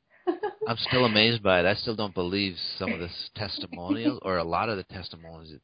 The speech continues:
Speaker 2: that, that we get of how people's life has changed.
Speaker 1: 'Cause Moss says,
Speaker 2: It's
Speaker 1: you know, and Christy, I'm sure you remember that, that he's just, he's a, an, a really awesome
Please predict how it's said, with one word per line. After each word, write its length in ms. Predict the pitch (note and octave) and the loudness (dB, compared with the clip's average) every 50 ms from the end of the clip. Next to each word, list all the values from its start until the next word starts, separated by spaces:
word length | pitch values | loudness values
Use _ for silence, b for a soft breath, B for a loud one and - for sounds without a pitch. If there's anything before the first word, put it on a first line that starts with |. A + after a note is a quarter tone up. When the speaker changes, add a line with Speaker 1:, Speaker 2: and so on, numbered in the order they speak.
| _ - | _ -18
Speaker 2:
that, 120 | C#2 - - | -16 -16 -16
that 60 | D2 | -16
we 100 | D2+ D#2 | -16 -16
get 200 | C#2+ D2 D#2 D#2 | -12 -10 -8 -8
of 160 | D#2+ D#2 C#2 _ _ _ | -8 -10 -12 _ _ _
how 260 | - - F2+ E2+ D#2+ - | -14 -12 -12 -12 -12 -14
people's 380 | - E2 - - D2+ C#2+ C#2+ | -16 -20 -18 -18 -18 -18 -20
life 240 | C2+ - - E2+ E2 - _ | -20 -18 -18 -18 -18 -18 _
has 140 | D2+ D2+ - - - - | -20 -18 -18 -18 -16 -18
changed. 320 | - - E2 E2 F2 F2 _ _ - - _ _ _ _ _ _ _ _ _ _ _ _ - | -18 -18 -18 -20 -20 -20 _ _ -20 -20 _ _ _ _ _ _ _ _ _ _ _ _ -2
Speaker 1:
'Cause 140 | C#4 B3+ B3+ | 0 4 6
Moss 280 | B3 A#3+ B3 D4 - - C4+ B3+ - | 8 8 8 8 6 2 -2 2 4
says, 220 | - A#3+ G#3 G3+ G3+ G3 | 6 8 8 6 4 0
Speaker 2:
It's 140 | F#3+ - | -4 -4
Speaker 1:
you 60 | B3+ A3+ | 0 4
know, 160 | F#3+ F3+ F3 F3+ - - | 4 4 4 2 -4 -8
and 120 | G#3 G#3+ A3 | -8 -6 -2
Christy, 220 | - B3+ - - | -2 0 2 4
I'm 160 | G#3 G3 G3 | 4 4 4
sure 140 | - - B3 | 2 0 0
you 140 | A#3 G#3+ F#3 | 2 2 0
remember 380 | F3 F3 F3 F#3 G#3+ A#3 G#3+ F#3 | -2 0 0 0 0 2 2 2
that, 280 | E3+ D3 D3 E3 E3+ D#3+ | 2 2 2 0 0 0
that 120 | D#3+ E3+ | -2 -4
he's 220 | F#3+ - C#4+ D#4 - | -4 -4 -6 -4 -2
just, 140 | - A#3+ - - _ | -4 -4 -4 -10 _
he's 320 | _ F#3+ - C#4+ D4 C#4+ C#4+ | _ -6 0 0 2 4 6
a, 300 | B3 G#3+ G3 F3+ E3 D#3 - - - | 6 6 6 6 4 2 0 -4 -8
an, 180 | F3+ E3+ - - _ _ - | -10 -12 -12 -14 _ _ -4
a 100 | E3+ E3+ | -4 -4
really 560 | E3 E3 F3+ F#3 G#3+ A#3 A#3+ A3+ A#3 - - - | -4 -4 -2 2 2 4 4 6 4 4 6 6
awesome 500 | C#3+ D3+ F3 G#3+ B3 - - F#3 F3 | 8 8 8 8 4 0 -4 -6 -8